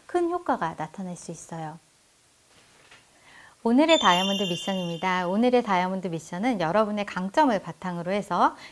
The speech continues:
강점을 돈으로 바꿀 수 있는 직업 다섯 가지를 검색을 하셔서 댓글로 적어주시는 거예요. 오늘의 책을 소개해드리겠습니다. 오늘의 책은 두 번째 명함입니다. 이 책의 저자인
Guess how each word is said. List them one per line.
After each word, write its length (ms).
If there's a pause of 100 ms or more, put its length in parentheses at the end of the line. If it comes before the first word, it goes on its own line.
강점을 580
돈으로 400
바꿀 360
수 180
있는 320
직업 320
다섯 280
가지를 600 (120)
검색을 420
하셔서 640
댓글로 560
적어주시는 640
거예요. 400 (1300)
오늘의 420
책을 420
소개해드리겠습니다. 1300
오늘의 420
책은 480 (220)
두 120
번째 360
명함입니다. 1200 (1120)
이 180
책의 340
저자인 760